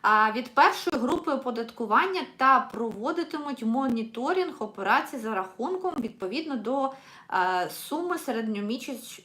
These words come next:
місячного доходу. Тобто ваш дохід фоп будуть відповідно ще звіряти з вашими залишками на ваших рахунках карток. Уявіть, да? Замахнулися як.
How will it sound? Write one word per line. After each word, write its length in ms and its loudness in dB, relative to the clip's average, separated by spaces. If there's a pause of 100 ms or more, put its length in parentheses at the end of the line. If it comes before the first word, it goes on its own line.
місячного 760 -2
доходу. 540 -4
Тобто 320 -12
ваш 300 4
дохід 540 -12 (140)
фоп 260 -4 (100)
будуть 460 -8
відповідно 640 -6
ще 200 -6
звіряти 560 -2
з 120 -14
вашими 480 -4
залишками 680 -4
на 100 -10
ваших 440 -4
рахунках 600 -6
карток. 680 -6 (440)
Уявіть, 440 -4
да? 420 -4 (460)
Замахнулися 760 -4
як. 180 -12